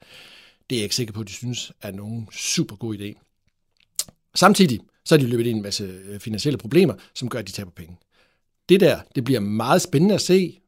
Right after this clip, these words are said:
hvor meget vil de egentlig satse på det. En gang sagde de, "Giv os bare de brændstoffer, øh, I har, fordi vi vil gerne betale for dem."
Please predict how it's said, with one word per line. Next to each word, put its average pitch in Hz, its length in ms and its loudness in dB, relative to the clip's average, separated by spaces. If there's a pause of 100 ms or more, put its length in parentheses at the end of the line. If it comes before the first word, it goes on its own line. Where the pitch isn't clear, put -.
hvor 127 180 -2
meget 123 500 -2
vil 165 180 2
de 175 200 0
egentlig 175 280 4
satse - 300 0
på 190 140 0
det. 131 160 -6 (580)
En 143 80 0
gang 214 200 6
sagde 175 220 8
de, 170 120 2 (280)
"Giv 247 160 6
os 202 80 2
bare 190 380 2
de 202 200 2
brændstoffer, 196 560 0 (340)
øh, 131 200 2
I 131 80 -4
har, 196 400 0
fordi 175 360 2
vi 185 80 2
vil 160 80 2
gerne 165 140 4
betale 135 240 0
for 117 120 -4
dem." 120 140 -8